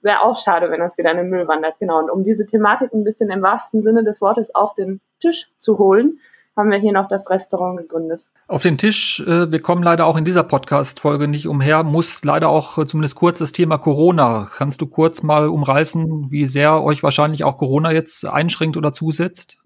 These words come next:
Speaker 1: Ja, wir können gerne auf dieses traurige Thema eingehen. <laughs> Also, weil im, im wirtschaftlichen Sinne bei uns ist es jetzt gerade halt, äh, eine sehr lange Durststrecke. Also insbesondere für das Restaurant.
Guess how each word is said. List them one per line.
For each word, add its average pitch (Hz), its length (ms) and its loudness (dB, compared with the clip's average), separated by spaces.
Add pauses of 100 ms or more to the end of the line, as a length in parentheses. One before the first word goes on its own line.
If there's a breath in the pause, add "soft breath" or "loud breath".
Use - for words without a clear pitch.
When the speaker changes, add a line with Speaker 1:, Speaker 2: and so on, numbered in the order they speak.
(160)
Speaker 1:
Ja, 196 400 4 (500)
wir 240 120 0
können 233 280 4
gerne 214 260 2
auf 208 120 -2
dieses 208 260 -6
traurige 208 440 0
Thema 214 320 0
eingehen. 226 680 -4
<laughs> - 20 -20
Also, 262 380 2
weil 247 160 2
im, 220 340 0
im 240 220 2
wirtschaftlichen 254 580 2
Sinne 226 160 0
bei 220 180 0
uns 220 140 -2
ist 214 160 -10
es 220 100 -8
jetzt 214 200 -6
gerade 196 240 2
halt, 190 240 0
äh, - 20 -6
eine 185 540 -4
sehr 202 320 4
lange 190 320 0
Durststrecke. 175 720 -6
Also 180 280 0 (920 soft breath)
insbesondere 254 640 2
für 247 100 -2
das 220 200 0
Restaurant. 214 520 -2